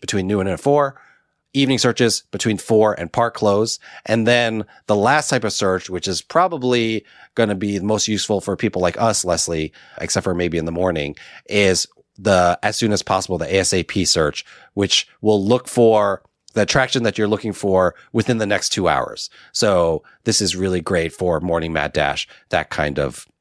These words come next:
strategy. Please refer back to episode two fifty-six, our Genie Plus one oh one episode, if you are not clear what the morning mad dash is. So those are the types of searches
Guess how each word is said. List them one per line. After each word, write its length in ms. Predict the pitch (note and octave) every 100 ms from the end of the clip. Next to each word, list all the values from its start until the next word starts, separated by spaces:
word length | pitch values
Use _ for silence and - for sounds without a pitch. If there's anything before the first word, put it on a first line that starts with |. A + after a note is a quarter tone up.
| _ -
strategy. 640 | - G#2 E2+ D2 E2 C#2 - -
Please 220 | - F2 E2+
refer 300 | D2+ E2 D2
back 260 | E2 C#2
to 200 | - D2+ -
episode 280 | - D#2+ -
two 120 | E2
fifty-six, 560 | D2 D#2+ - C#2+ - - - -
our 80 | D2+
Genie 240 | - D2
Plus 300 | - D#2 - - - - _
one 180 | F2+ F2
oh 60 |
one 260 | E2 D#2+ C#2 D#2
episode, 460 | D#2 D#2 D#2 C#2+
if 160 | - D#2
you 280 | C#2+ C2+ -
are 400 | C#2 C#2 C2+ - _ _
not 260 | B2 B2+ -
clear 200 | A#2 G2
what 120 | F2
the 60 | F2
morning 300 | F#2 E2 D2
mad 240 | D2 B1+
dash 300 | D2 B1+ -
is. 300 | C2 - - - - -
So 260 | E3+ C#3 - -
those 180 | E3 F#3
are 80 |
the 60 | F3
types 300 | - D#3 -
of 160 | C3 -
searches 540 | C#3 B2+ C3+ B2+